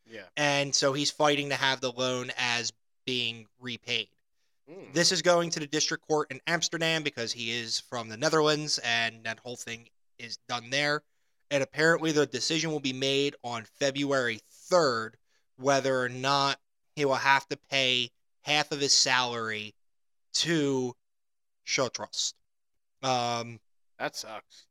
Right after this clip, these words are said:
Speaker 2: yeah. So we'll see what happens, and that's even before you start. And they probably, depending on what he's making now, probably is about a cool mil,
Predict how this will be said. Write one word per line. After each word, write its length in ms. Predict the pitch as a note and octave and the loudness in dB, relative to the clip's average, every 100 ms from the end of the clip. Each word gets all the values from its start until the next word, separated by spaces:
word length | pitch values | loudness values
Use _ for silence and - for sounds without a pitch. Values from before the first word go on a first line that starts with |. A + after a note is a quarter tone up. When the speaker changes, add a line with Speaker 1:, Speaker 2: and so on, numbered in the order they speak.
| _ - | _ -6
Speaker 2:
yeah. 160 | C#3+ F#3 _ _ _ - | -2 -2 _ _ _ -4
So 240 | D3 C#3+ | 4 4
we'll 220 | C3 D#3+ | 6 4
see 160 | F3 A#3 | 4 4
what 140 | D#3 | 4
happens, 280 | D3 F3 C#3 | 6 4 2
and 100 | A#2+ | 2
that's 180 | G3+ - | 2 2
even 180 | C3 A#2 | -2 -6
before 400 | A2+ - E3 F3 | -10 -4 0 2
you 100 | C3 | 2
start. 300 | - A#2 - | 0 -2 0
And 320 | C3+ C3+ C3 - _ _ _ _ C3 | 0 0 -4 -14 _ _ _ _ 2
they 260 | F#3 D4+ | 4 4
probably, 800 | D4+ - D3+ F#3 A3 A#3 A#3 G#3 | 2 -4 2 4 4 0 -4 -4
depending 440 | D#3 D3+ E3 F3 E3 | -10 -4 -2 0 -2
on 100 | D3 | 0
what 140 | C#3+ | 0
he's 160 | D3 C#3 | -2 0
making 340 | C#3 - C#3 | 0 0 -4
now, 280 | C3 C#3+ D3+ | 0 2 2
probably 440 | - A#3 D4 D#4+ C#4 | 2 4 4 2 -2
is 120 | G#3+ _ C#3+ | -6 _ -2
about 340 | - C3+ D#3 | 0 2 2
a 40 | |
cool 380 | D#3 - F#3+ F#3+ | 0 -6 -4 -2
mil, 380 | G3+ G3+ G#3+ | 0 0 0